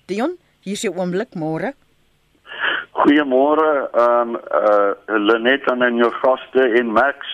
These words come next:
Speaker 2: dokter de Pre klink great, hoor. Ek moet net vir jou sê, dis awesome. Okay. Goed, eh, ek het hierdie wonderlike boek gelees van Tony Leon, eh, autobiografie On the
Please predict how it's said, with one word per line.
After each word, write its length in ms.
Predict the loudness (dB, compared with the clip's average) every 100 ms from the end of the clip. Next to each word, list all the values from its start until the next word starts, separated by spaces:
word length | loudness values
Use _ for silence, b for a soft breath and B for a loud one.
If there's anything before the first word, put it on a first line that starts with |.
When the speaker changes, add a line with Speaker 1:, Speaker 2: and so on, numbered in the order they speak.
| -2
Speaker 2:
dokter 440 | 0 0 0 0 0
de 100 | -2 -2
Pre 260 | 0 2 2 0
klink 340 | 0 0 0
great, 340 | 0 2 0 0
hoor. 260 | 2 2 0
Ek 140 | -4
moet 120 | -4
net 200 | 0 0
vir 180 | 0 2
jou 60 | 2
sê, 260 | 2 2
dis 220 | 4 2 2 2
awesome. 560 | 2 2 0 -2 -2 -2 0
Okay. 240 | 0 0 -2 B B B B B -2
Goed, 360 | 2 2 2
eh, 340 | 2 2 2 0 0
ek 220 | 0 0
het 140 | -2 2
hierdie 220 | 4 4
wonderlike 600 | 2 0 2 0 2 0
boek 300 | 0 -2 0
gelees 520 | 0 2 4 4 2 -2
van 280 | 0 0 -2 -2
Tony 340 | -2 0 0
Leon, 500 | 2 4 4 2 -4
eh, 280 | -2 0 2 2
autobiografie 1080 | -2 0 0 2 2 2 0 -2 2 2 4
On 180 | 2
the 120 | 2